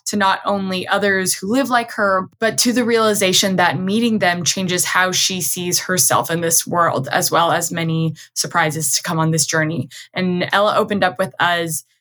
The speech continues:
in a way that was incredibly vulnerable, but also honest about the experience creating this film.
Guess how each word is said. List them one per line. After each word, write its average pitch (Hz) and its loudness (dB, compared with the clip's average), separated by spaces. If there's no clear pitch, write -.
in 185 -4
a 180 -2
way 170 -4
that - 0
was 180 -4
incredibly 233 2
vulnerable, 202 2
but 196 2
also 202 2
honest 180 0
about 180 0
the 180 -2
experience 175 -2
creating 175 -2
this 175 2
film. 196 0